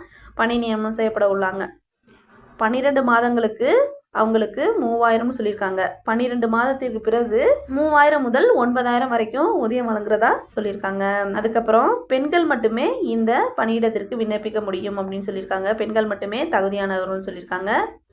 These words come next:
அடுத்து, சமையல் உதவியாளர் பணியிடம் பெண்கள் மட்டுமே விண்ணப்பிக்க தகுதியுடையவர்கள்.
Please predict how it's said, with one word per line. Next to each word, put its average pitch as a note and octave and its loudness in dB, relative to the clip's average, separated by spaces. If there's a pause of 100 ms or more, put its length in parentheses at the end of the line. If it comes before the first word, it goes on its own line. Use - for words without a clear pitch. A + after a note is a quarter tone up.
(220)
அடுத்து, G#3+ -2 (840)
சமையல் B3+ 0 (120)
உதவியாளர் A3+ 2 (140)
பணியிடம் G3+ -2 (340)
பெண்கள் C#4 2
மட்டுமே A#3+ 0 (140)
விண்ணப்பிக்க A#3 -2 (120)
தகுதியுடையவர்கள். G3 0